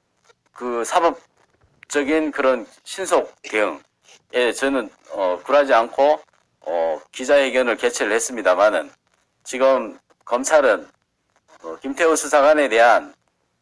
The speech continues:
압수수색으로, 어, 대응했습니다. 그런데 우리가 과잉수사라는 것이, 어, 저희 변호인들의 판단입니다.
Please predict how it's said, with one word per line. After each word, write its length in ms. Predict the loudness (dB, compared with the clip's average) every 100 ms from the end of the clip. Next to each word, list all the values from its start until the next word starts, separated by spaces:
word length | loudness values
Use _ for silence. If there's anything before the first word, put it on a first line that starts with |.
| _ 0
압수수색으로, 1200 | 0 0 -6 -6 -2 -2 0 2 4 4 2 -4
어, 300 | -6 -4 -6
대응했습니다. 760 | -4 -4 -4 -10 -12 -16 -16 -16 _ _ _ _ _
그런데 500 | -14 -2 2 2 -2 _ _ _ _ _
우리가 360 | -8 2 2 4
과잉수사라는 960 | 2 4 2 -2 -2 2 4 4 2
것이, 460 | -6 -8 -10 -10 -14 _ _ _ _ _
어, 460 | -6 -4 -2 -2 -4 -10 _ _ -6
저희 320 | -2 -2 -2
변호인들의 640 | -2 2 2 2 0 0
판단입니다. 640 | -2 0 0 0 -8 -14